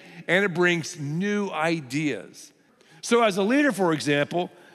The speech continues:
I have to put the right people in the right seats.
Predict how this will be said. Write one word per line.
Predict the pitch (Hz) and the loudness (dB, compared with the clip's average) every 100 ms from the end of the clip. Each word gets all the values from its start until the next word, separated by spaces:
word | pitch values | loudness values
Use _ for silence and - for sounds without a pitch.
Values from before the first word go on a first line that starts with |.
| 165 | 0
I | 208 262 | 2 4
have | 254 | 0
to | 214 | -2
put | 165 190 190 | 0 0 2
the | |
right | 170 165 170 | 2 2 2
people | 185 190 180 | -2 -2 -2
in | 160 | -2
the | 147 | 0
right | 160 | 0
seats. | - 240 143 - - | -2 -6 -6 -10 -16